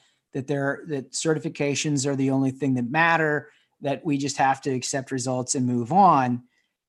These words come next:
They are using the House of Representatives now to unilaterally attempt to undo the election results in Iowa because it was a close race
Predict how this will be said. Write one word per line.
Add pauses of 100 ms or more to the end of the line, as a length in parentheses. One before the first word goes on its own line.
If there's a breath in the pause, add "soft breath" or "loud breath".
(200)
They
are
using
the
House
of
Representatives
now (800)
to
unilaterally
attempt (160)
to (100)
undo (520)
the
election
results (420)
in
Iowa (160)
because
it
was
a
close
race